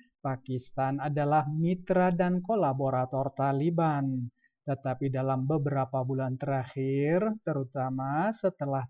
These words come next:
Taliban kembali berkuasa di Afghanistan, dan upaya nyata dari kelompok ini untuk menunjukkan lebih independen dalam berlaku, hubungan antara kedua belah pihak telah memburuk.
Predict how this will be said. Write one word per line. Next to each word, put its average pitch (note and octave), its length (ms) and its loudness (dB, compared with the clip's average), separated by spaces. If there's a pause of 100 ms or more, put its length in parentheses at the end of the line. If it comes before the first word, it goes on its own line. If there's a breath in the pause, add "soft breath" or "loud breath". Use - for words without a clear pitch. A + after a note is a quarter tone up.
Taliban C#3 560 0
kembali C#3 640 -2
berkuasa C#3 800 -2
di C#3 240 -2 (160)
Afghanistan, F3 1120 0 (480 loud breath)
dan E3+ 400 2
upaya F#3 560 2
nyata C3+ 480 0
dari C3+ 240 -2
kelompok C#3 560 -2
ini C#3+ 480 2
untuk E3+ 400 0
menunjukkan D3 880 0
lebih C3+ 320 -4
independen C#3 800 -2
dalam C3+ 320 0
berlaku, F3+ 960 2 (480 soft breath)
hubungan C#3+ 720 0
antara D#3 480 2
kedua D#3 400 0
belah D3+ 240 2
pihak D3+ 560 2
telah C#3 320 -2
memburuk. C3+ 880 2